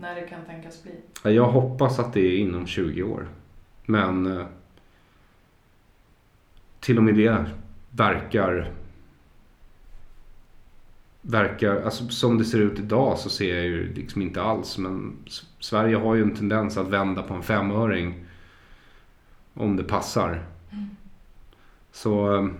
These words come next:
Speaker 2: det är möjligt att det här också vänder på en femöring. Att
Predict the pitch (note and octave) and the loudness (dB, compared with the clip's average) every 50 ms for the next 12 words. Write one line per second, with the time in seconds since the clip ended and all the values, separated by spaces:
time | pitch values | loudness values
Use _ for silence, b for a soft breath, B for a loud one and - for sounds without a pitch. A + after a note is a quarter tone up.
0 | - - - - - - - G#2+ A2 B2+ B2+ A2+ G2 G2+ A#2 A#2 - A#2+ A#2 - | -12 -16 -18 -18 -10 -4 0 2 4 6 6 6 4 4 2 0 0 0 0 2
1 | G#2 G2+ G#2+ G#2 G#2+ G#2+ - - D3+ A#2 F#2+ F2+ F2+ F2+ F2 F2+ F#2 F2 F#2+ F2 | 2 2 2 2 2 0 0 0 0 2 2 0 0 -2 -4 -6 -6 -8 -8 -8
2 | F2 F2 G#2 G2 F#2+ F#2 F#2 F2+ F#2 G2 F#2+ - G#2+ - - - - - - - | -6 -2 -2 -2 -2 -2 -4 -4 -6 -8 -8 -10 -12 -14 -16 -18 -20 -20 -20 -20
3 | - - - - - G2+ E2+ - - - - - | -20 -20 -14 -10 -6 -6 -6 -8 -10 -18 -20 -20